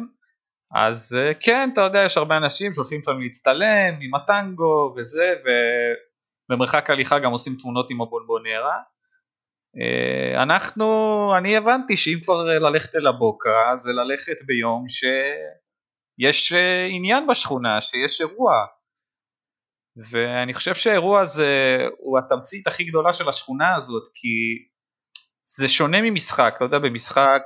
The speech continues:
באים אוהדים מבחוץ, ובאים אנשים לא מהשכונה וקונים כרטיסים,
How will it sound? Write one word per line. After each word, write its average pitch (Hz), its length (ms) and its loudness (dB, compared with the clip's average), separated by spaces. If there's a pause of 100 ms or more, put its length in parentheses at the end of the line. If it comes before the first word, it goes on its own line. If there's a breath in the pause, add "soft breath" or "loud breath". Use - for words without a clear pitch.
באים 131 360 0
אוהדים 123 280 -2
מבחוץ, 123 960 -4 (800)
ובאים 113 400 2
אנשים 120 320 -2
לא 135 120 2
מהשכונה 123 800 2
וקונים 113 340 -8
כרטיסים, 127 720 -2